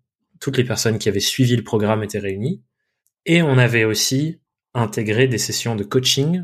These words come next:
où du coup, on se voyait une fois par mois pour accompagner les personnes. Donc ça, c'était notre première mouture du programme Surf,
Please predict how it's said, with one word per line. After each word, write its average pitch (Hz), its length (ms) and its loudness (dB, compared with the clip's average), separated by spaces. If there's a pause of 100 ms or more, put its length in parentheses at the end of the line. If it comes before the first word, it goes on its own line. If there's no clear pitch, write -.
où 120 120 -8
du 101 140 -8
coup, 131 260 2
on 101 80 0
se 104 140 -6
voyait 98 440 0
une 107 140 -2
fois 117 180 -2
par 104 160 -2
mois 113 280 0
pour 107 160 -6
accompagner 110 400 -4
les 110 80 -4
personnes. - 440 -14 (640)
Donc 107 160 -8
ça, 170 140 2
c'était 135 260 2
notre 117 280 0
première 139 560 0
mouture 131 480 4
du 117 80 -2
programme 104 360 -6
Surf, - 580 -4